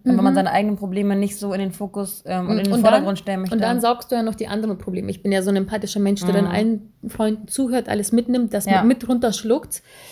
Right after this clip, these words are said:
Speaker 2: über sich selber aber nie erzählt. Und bumm, hast du das, den Salat.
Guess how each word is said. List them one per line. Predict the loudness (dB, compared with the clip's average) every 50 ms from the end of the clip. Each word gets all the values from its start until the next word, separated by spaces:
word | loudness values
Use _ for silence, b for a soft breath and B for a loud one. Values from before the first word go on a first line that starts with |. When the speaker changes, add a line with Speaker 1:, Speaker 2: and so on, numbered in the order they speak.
| B B B
Speaker 2:
über | -2 2 2 4
sich | 4 2 2
selber | 4 4 4 4 2
aber | 2 2 2
nie | 2 2 2
erzählt. | 2 0 0 -2 -2 2 4 4 4 4 2 0 B B B B B B B B B B B _
Und | -4 -2 -2 2
bumm, | 2 4 4 4
hast | 2 0 -2 -4 -6
du | -8
das, | -10 -10 -10 -10
den | -12 -10 -8 -8 -6
Salat. | -6 -6 -8 -8 -10 -10 -12